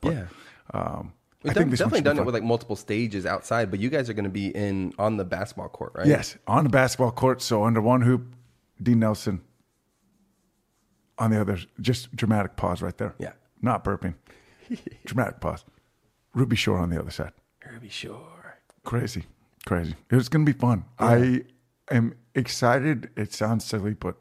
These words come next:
Speaker 1: to see what problems come up from it.
Speaker 2: For
Speaker 1: 'Cause
Speaker 2: sure.
Speaker 1: it's gotta be some, "Oh, we can't do this 'cause feedback," or,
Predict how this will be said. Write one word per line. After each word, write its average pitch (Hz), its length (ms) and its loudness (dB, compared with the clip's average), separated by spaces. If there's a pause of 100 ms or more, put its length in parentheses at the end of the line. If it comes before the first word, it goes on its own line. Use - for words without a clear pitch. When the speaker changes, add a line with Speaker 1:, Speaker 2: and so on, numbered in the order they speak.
(240)
Speaker 1:
to 104 100 -4
see - 300 -2
what 92 280 -4
problems 82 640 -4 (440)
come 82 220 -4
up - 160 -10
from - 180 -4
it. - 80 -12 (200)
Speaker 2:
For 208 120 -4
Speaker 1:
'Cause 123 180 0
Speaker 2:
sure. 117 60 0
Speaker 1:
it's 120 100 -2
gotta 113 200 0
be 104 100 -2
some, 101 320 -4 (560)
"Oh, 107 140 -2
we 110 80 0
can't 110 240 -2
do 113 100 2
this 104 180 0
'cause - 200 -12
feedback," 95 600 -2
or, - 60 -10